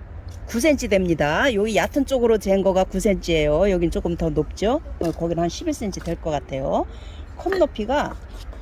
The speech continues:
요, 요쪽으로 재야겠네. 요렇게. 거진 높이가 한 배 되죠? 위에 넓이는 이렇게 돼요. 그러면 세 배 정도 될 것 같아. 여기 반 갈랐다고 보면은 거진 세 배 정도 되죠?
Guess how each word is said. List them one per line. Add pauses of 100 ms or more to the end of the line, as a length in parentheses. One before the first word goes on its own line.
(120)
요, (120)
요쪽으로
재야겠네. (800)
요렇게. (1200)
거진
높이가
한
배
되죠? (560)
위에
넓이는 (1900)
이렇게
돼요. (100)
그러면
세
배
정도
될
것
같아. (240)
여기
반
갈랐다고
보면은 (380)
거진
세
배
정도
되죠?